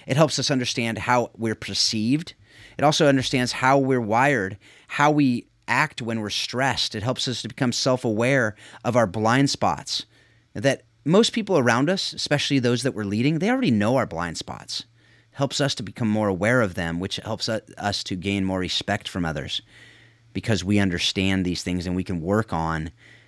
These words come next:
the things, as I say, a lot of people say weaknesses. I like to call 'em are not strengths because they're things that we can become stronger in. They'll never be the things we're wired to do in our default manner that we live,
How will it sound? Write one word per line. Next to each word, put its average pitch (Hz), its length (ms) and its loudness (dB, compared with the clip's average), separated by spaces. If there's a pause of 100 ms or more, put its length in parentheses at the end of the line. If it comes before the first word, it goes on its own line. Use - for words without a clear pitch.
the 95 100 -2
things, 104 340 -2
as 92 160 -4 (140)
I 104 140 2
say, 101 220 -2
a 95 60 0
lot 104 120 4
of 98 60 -2
people 92 200 -6
say 92 200 -2
weaknesses. 98 520 -2
I 110 100 0
like 123 180 0
to 107 60 -8
call 127 160 2
'em 120 100 2
are 113 80 2
not 117 180 2
strengths - 520 -2 (760)
because 120 300 2
they're 113 120 0
things 127 340 4
that 107 180 -2
we 117 100 2
can 120 180 0
become 107 300 0
stronger 107 640 0
in. 85 200 -2
They'll 104 120 0
never 170 260 4
be 127 120 2
the 104 100 -2
things 110 360 0
we're 104 100 0
wired 104 540 2
to 107 100 -6
do 98 280 0
in 95 160 -4
our 90 100 -2
default 98 720 0
manner 90 480 -4
that 82 180 -10
we 85 140 -4
live, 85 500 -2